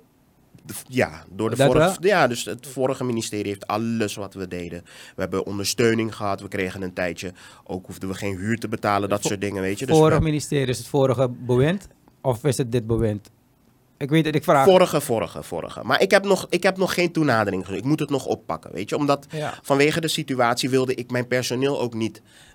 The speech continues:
Speaker 1: eh, want ik heb bijna honderdvijftig mensen, hè, voor Connie Makandra.
Speaker 2: Serieus?
Speaker 1: Ja, payroll. It's a big, big,
Speaker 2: <laughs>
Speaker 1: that's a big thing, man.
Speaker 2: Ja.
Speaker 1: Dus ik, ik, ik heb bij honderdvijf, dus ik wilde ze niet blootstellen aan dat ding. Dus ik heb
Speaker 2: Ik snap wat
Speaker 1: zelf
Speaker 2: je bedoelt.
Speaker 1: even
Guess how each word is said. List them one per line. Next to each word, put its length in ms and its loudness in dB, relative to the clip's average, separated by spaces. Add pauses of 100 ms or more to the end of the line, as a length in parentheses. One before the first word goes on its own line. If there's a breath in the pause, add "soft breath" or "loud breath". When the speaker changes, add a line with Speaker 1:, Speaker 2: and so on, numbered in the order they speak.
(120)
Speaker 1:
eh, 460 -2
want 120 -6
ik 60 -10
heb 80 -10
bijna 220 -2
honderdvijftig 600 -6
mensen, 340 -8
hè, 80 -8
voor 200 -10
Connie 240 -10
Makandra. 540 -14 (120)
Speaker 2:
Serieus? 560 4
Speaker 1:
Ja, 240 -4
payroll. 360 -6
It's 140 -10
a 120 -6
big, 200 0 (280)
big, 360 4 (320)
Speaker 2:
<laughs> 340 -4
Speaker 1:
that's 240 0
a 120 -4
big 220 -2
thing, 240 -4
man. 180 -8
Speaker 2:
Ja. 160 4
Speaker 1:
Dus 140 2 (320 loud breath)
ik, 280 -6
ik, 320 -6
ik 120 -8
heb 140 -6
bij 140 -2
honderdvijf, 460 -4
dus 120 -8
ik 140 -10
wilde 240 -2
ze 100 -4
niet 160 -4
blootstellen 480 -2
aan 100 -8
dat 140 -12
ding. 120 -14
Dus 100 -12
ik 80 -12
heb 100 -4
Speaker 2:
Ik 60 -8
snap 160 2
wat 100 6
Speaker 1:
zelf 120 4
Speaker 2:
je 80 -4
bedoelt. 200 4
Speaker 1:
even 340 0